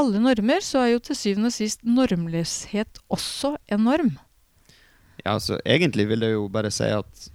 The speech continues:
Speaker 2: man blir fratatt noen normer som blir erstattet med noe annet. Jeg tror kanskje heller det kunne være nyttig å ta utgangspunkt i det mangfoldet som finnes, og kjempe for at de kristne normene også skal ha en plass i det mangfoldet.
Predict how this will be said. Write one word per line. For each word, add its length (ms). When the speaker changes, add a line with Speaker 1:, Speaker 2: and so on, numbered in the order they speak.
Speaker 2:
man 160
blir 140
fratatt 500
noen 180
normer 300
som 220
blir 360
erstattet 400
med 120
noe 180
annet. 420
Jeg 100
tror 160
kanskje 220
heller 180
det 140
kunne 160
være 160
nyttig 300
å 60
ta 140
utgangspunkt 640
i 80
det 160
mangfoldet 540
som 160
finnes, 480
og 200
kjempe 300
for 140
at 180
de 100
kristne 480
normene 440
også 220
skal 180
ha 100
en 80
plass 480
i 120
det 120
mangfoldet. 440